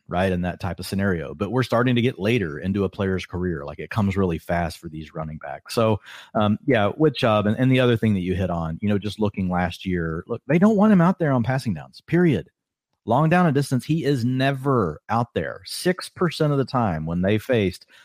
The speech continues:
long down and distance situations, Nick Chubb was on the field taking a snap. Not, not just, "Oh, I'm throwing the ball," just period. We're in a, and typically long down distance, you're gonna throw, like, eighty percent of the time. So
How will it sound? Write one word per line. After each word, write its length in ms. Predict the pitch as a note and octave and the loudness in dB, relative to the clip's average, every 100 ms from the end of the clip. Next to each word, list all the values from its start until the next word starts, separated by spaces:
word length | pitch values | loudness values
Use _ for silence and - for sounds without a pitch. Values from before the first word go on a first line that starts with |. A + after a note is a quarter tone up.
| _ | _
long 360 | E2+ F#2+ A#2 A#2+ | -2 2 4 4
down 180 | A2 A2 | 2 2
and 100 | G#2 | 2
distance 300 | G#2 - - | -2 -4 -6
situations, 640 | G#2 - F#2 E2+ E2 D2+ | -6 -4 -2 -2 -6 -8
Nick 160 | F2+ - | -8 -6
Chubb 260 | - E2+ | -6 -6
was 120 | D#2+ E2 | -6 -8
on 140 | D2+ | -10
the 60 | D2+ | -12
field 280 | C#2 B1+ - | -14 -16 -16
taking 280 | E2 C#2 | -18 -16
a 40 | B1+ | -20
snap. 340 | - - - _ _ _ - | -20 -20 -20 _ _ _ -2
Not, 220 | A#2+ C#3 | -2 2
not 200 | E3+ F#3 | 0 2
just, 240 | G3+ - | 2 2
"Oh, 160 | D3+ E3+ | 2 4
I'm 140 | C3+ | 4
throwing 260 | C3+ E3+ C3 | 2 4 4
the 80 | E2+ | 2
ball," 240 | C2+ B1+ | -2 -6
just 240 | D#2 F2+ - | -8 -10 0
period. 380 | G3 A2 C#2 | 2 2 -2
We're 100 | E2 | -4
in 60 | G2 | -2
a, 100 | G2+ B2+ | -2 -4
and 120 | B2+ | -4
typically 340 | - - G2+ G2 | -6 -6 -2 0
long 200 | F#2 F2+ | 0 0
down 180 | F2+ | -2
distance, 280 | E2 D#2+ D#2+ | -4 -6 -8
you're 60 | E2 | -4
gonna 240 | F#2 E2+ | -4 -4
throw, 300 | - - C#2+ - - _ - | -6 -16 -18 -20 -20 _ -12
like, 160 | D#2+ - | -12 -10
eighty 200 | F2+ E2 | -12 -10
percent 280 | F2+ - E2 | -10 -10 -10
of 60 | |
the 40 | C2+ | -10
time. 400 | F#2+ D#2+ A1+ _ - - - | -12 -12 -14 _ -20 -20 -10
So 400 | - B2+ A2+ A2 | 0 2 4 0